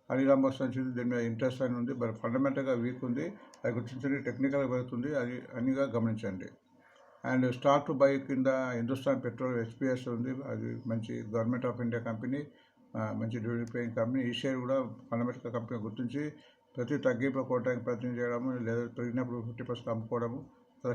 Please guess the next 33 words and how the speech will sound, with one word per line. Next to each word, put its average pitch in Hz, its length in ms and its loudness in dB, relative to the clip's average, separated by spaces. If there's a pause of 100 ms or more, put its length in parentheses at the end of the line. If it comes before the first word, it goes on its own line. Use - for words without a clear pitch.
చేస్తే 135 220 0
లాభాలు 117 220 2
వచ్చే 117 180 -2
అవకాశం 113 300 -4
ఉంటుంది. 123 280 -4
మేము 123 220 -2
ప్రతిసారి 120 320 -2
చెప్తున్నా, 123 400 -4 (440)
ఫండమెంటల్ 143 380 4
కంపెనీ 135 300 4
అనుకున్నప్పుడు 131 520 0
అది 120 300 2 (100)
మా 110 360 -2 (120)
ఫండమెంటల్ 127 360 0
యొక్క 120 400 0
సహజ 120 340 0
లక్షణం 127 340 0
ఏదంటే 120 200 -2
పెరగడము, 120 520 0
తగ్గడం 113 300 0
ఉంటుంది. 113 260 -2
కాబట్టి 110 380 -2 (560)
తగ్గినప్పుడు 143 600 2
తీసుకోవడము, 135 460 2
పెరిగినప్పుడు, 131 540 0
ఆ, 113 480 0
అమ్ముకోవడం 117 480 0
అట్లా 117 260 -2
చేస్తే 117 180 -2
లాభాలు 117 220 2
వచ్చే 117 120 -4
అవకాశం 113 360 -6
ఉంటుంది. 135 260 -4